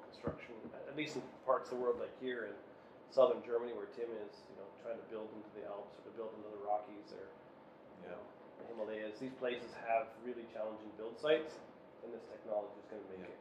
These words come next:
Speaker 1: a lot more appealing for people to take on housing projects that may have been cost prohibitive to do it using
Speaker 2: Yeah.
Speaker 1: conventional methods.
Speaker 2: Oh,
Speaker 1: So.
Speaker 2: yeah. And, uh, once we bring the printer to the site there,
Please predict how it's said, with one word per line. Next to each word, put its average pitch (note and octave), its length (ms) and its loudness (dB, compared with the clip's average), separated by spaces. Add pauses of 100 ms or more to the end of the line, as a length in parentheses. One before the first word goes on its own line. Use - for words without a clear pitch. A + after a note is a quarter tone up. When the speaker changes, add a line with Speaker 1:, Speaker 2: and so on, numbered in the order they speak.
(120)
Speaker 1:
a F#2+ 160 -10
lot G2 320 -8
more G2+ 160 -8
appealing G2+ 320 -12
for F#2+ 160 -16
people G#2 240 -12
to G2 80 -14 (320)
take A#2+ 240 -6
on G#2+ 80 2 (320)
housing A2+ 320 0
projects G#2+ 320 2
that G#2+ 160 -12
may G#2+ 160 -8
have G#2+ 80 -12
been G#2 160 -8 (560)
cost A2+ 240 2
prohibitive A2+ 480 -4
to - 100 -16 (140)
do G#2+ 80 -8
it G2+ 80 -10 (160)
using G#2+ 160 -12
Speaker 2:
Yeah. F#2 160 -10
Speaker 1:
conventional G2+ 400 -8
methods. - 400 -12
Speaker 2:
Oh, G#2 80 -8
Speaker 1:
So. F#2 80 -4
Speaker 2:
yeah. - 320 -10
And, A2 160 -6
uh, G2+ 160 -2
once A#2 240 2
we A#2 80 -2
bring A2 160 -4
the F#2 480 -4
printer - 160 -8
to - 80 -14
the - 80 -12
site F#2 240 0
there, - 200 -10